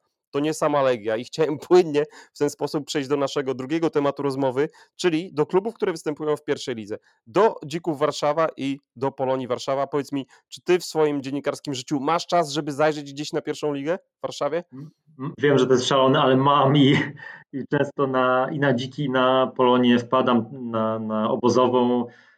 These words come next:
Speaker 2: na, na to koło, y, kiedyś k-, tam rozgrywały sw-, y, rozgrywała swoje mecze Legia, rozgrywała ta Polonia jeszcze za czasów właśnie Łukasza Koszarka, no a dzisiaj są to Dziki i,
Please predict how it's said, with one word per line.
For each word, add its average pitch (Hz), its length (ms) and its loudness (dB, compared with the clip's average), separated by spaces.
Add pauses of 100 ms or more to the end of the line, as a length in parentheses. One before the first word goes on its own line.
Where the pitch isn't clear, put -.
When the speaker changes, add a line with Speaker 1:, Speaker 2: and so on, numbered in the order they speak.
(160)
Speaker 2:
na, 120 140 2
na 120 200 0
to 117 100 0
koło, 139 540 4
y, 135 100 -2
kiedyś 107 380 0
k-, 156 100 -10 (800)
tam 113 260 -2
rozgrywały 110 520 2
sw-, 123 200 -10
y, 117 280 -10 (640)
rozgrywała 110 360 2
swoje 110 220 0
mecze 110 280 2
Legia, 123 380 4
rozgrywała 110 400 2
ta 110 100 -2
Polonia 131 480 4
jeszcze 123 360 0 (380)
za 120 140 0
czasów 120 300 0
właśnie 120 280 2
Łukasza 151 380 2
Koszarka, 139 640 0 (280)
no 127 100 0
a 135 80 4
dzisiaj 135 220 0
są 143 180 2
to 135 180 4
Dziki 135 560 -6
i, 127 60 -10